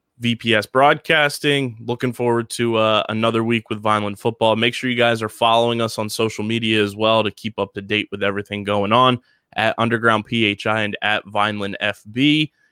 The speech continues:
You can also, uh, check out our website, underground sports philadelphia dot com, and, uh, subscribe, subscribe, subscribe to the podcast and leave those five-star ratings and reviews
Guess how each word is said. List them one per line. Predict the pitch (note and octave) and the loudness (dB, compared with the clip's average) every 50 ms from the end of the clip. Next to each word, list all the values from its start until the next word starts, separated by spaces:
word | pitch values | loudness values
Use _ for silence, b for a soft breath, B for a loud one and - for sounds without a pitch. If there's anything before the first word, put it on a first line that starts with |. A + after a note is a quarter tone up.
| _ _ | _ _
You | _ _ | _ _
can | - G#2 | -6 -2
also, | G#2+ G#2 G2+ - - G#2 G#2 G2+ | -2 -2 -2 -2 -2 0 2 2
uh, | G2+ G2+ G2 G2 | 4 2 2 0
check | - - A2 - - | 0 -2 -4 -2 0
out | G#2+ G2+ F#2+ | 0 2 4
our | F#2+ A#2 C#3+ C#3+ | 4 6 6 6
website, | C3 C3+ B2+ B2 B2+ - - B2+ A#2+ A2+ - | 6 6 4 4 2 0 0 2 2 2 2
underground | A#2 A#2+ A#2 A2 A#2 A#2 A2+ G#2+ - | 0 -2 -2 0 0 0 0 0 -2
sports | - - A#2 A2 G#2+ - | -6 -4 -4 -4 -4 -4
philadelphia | - A2+ A2 G#2+ G#2+ G2+ G2 - G#2 G2 | -4 -2 0 0 0 0 0 -2 -6 -8
dot | F#2+ F#2+ F#2+ F2 - - | -4 -4 -4 -4 -6 -6
com, | - A2 G#2+ A2 A2 G#2+ G#2+ G#2+ _ _ _ _ _ _ _ _ _ | -4 -2 0 0 0 -2 -4 -6 _ _ _ _ _ _ _ _ _
and, | - G2+ G2+ G2+ G2+ G2 G2 | -6 -4 -4 -2 -2 -2 0
uh, | G2 G2 G2 | 0 0 0
subscribe, | F#2+ - - G#2+ - - - A2 G#2+ A2 G#2+ G#2+ G#2+ | -2 -4 -8 -12 -12 -6 -2 0 2 2 2 0 -4
subscribe, | - G#2 - - - - G2+ G2+ G2+ G2 F#2+ F#2+ - | -8 -14 -16 -20 -10 -6 -4 -2 -2 -2 -2 -6 -10
subscribe | - G2 - - - - G2 F#2+ F#2+ F#2+ F#2+ | -16 -18 -20 -20 -12 -8 -6 -4 -4 -4 -6
to | - - | -12 -16
the | F#2+ F2+ | -18 -10
podcast | _ - F#2+ F#2+ F#2 F#2 - - G#2 F#2+ F#2 E2+ - - | _ -2 -2 -2 -2 -4 -4 -4 -2 0 0 -2 -4 -8
and | F2 F#2+ | -10 -10
leave | G2 F#2+ F#2 | -10 -8 -6
those | G2+ G2 - | -8 -8 -6
five-star | - G#2 G2+ G2 F#2+ - - G2+ G2+ G2 | -4 -2 -2 -2 -4 -4 -2 -2 -2 -2
ratings | G2 G2 F#2 F2+ F#2+ - F#2 | -2 -4 -4 -6 -10 -12 -12
and | F2+ F#2 | -10 -10
reviews | E2+ F2+ G2 A2 C3+ C#3+ D3 C#3+ C3+ - | -10 -10 -4 0 4 4 4 4 2 0